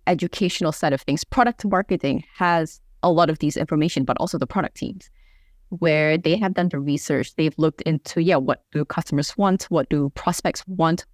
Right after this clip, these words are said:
Why do they want it? Why are we building this specific feature or product to satisfy those requests or needs?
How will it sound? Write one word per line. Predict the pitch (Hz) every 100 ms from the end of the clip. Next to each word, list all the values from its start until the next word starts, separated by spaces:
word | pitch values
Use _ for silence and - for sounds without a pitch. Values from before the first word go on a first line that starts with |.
| _
Why | - 147 147 160 180
do | 190
they | 185 180
want | 180 170 180 196
it? | 156
Why | 180 156 175
are | 180
we | 170 165
building | 156 156 165 156
this | 156 -
specific | - 165 - 160 - 156 - _ _ _ _ _ -
feature | 208 - 190 170 165 156
or | - 143 135 139 - -
product | - 160 156 - - -
to | - 165 151 147 147 - _
satisfy | - - 151 180 - 185 196 254 262
those | 185 180 175 170 - -
requests | - - 185 - _ _ _ -
or | 160
needs? | 170 151 220 -